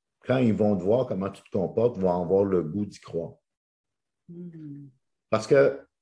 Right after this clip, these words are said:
Speaker 1: on peut pas rentrer l'évangélisation ou le message de l'évangile de force. D'ailleurs, même dans le temps de Jésus, il disait, « Commence par les nourrir en premier, donne-leur à manger, puis après ça, tu pourras leur, leur par-, leur partager la bonne nouvelle. »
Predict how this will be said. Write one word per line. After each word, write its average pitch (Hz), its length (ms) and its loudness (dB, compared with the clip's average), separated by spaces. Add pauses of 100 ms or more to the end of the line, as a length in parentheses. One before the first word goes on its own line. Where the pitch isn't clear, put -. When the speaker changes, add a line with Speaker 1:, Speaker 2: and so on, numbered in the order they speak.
Speaker 1:
on 117 100 -2
peut 120 140 -2
pas 185 120 6
rentrer 127 580 2
l'évangélisation 95 1000 -2
ou 104 60 -2
le 92 100 -2
message 95 360 -4
de 92 60 -2
l'évangile 90 560 -6
de 82 100 0
force. - 500 -10
D'ailleurs, 92 260 0
même 113 240 -4
dans 104 120 0
le 90 100 -4
temps 104 160 -4
de 95 60 -6
Jésus, 92 460 -6
il 82 80 -8
disait, « 92 460 0
Commence 120 300 -2
par 113 160 -2
les 101 120 -2
nourrir 101 560 0
en 82 80 -4
premier, 87 600 -6 (400)
donne-leur 113 560 2
à 107 80 -2
manger, 95 360 -4
puis 90 100 -6
après 85 180 -6
ça, 90 140 -4
tu - 120 -12
pourras 95 220 0
leur, 76 320 -2
leur - 260 -6
par-, 78 200 -12
leur 80 380 -6
partager 85 440 -2
la 92 80 2
bonne 80 220 -4
nouvelle. » 78 340 -4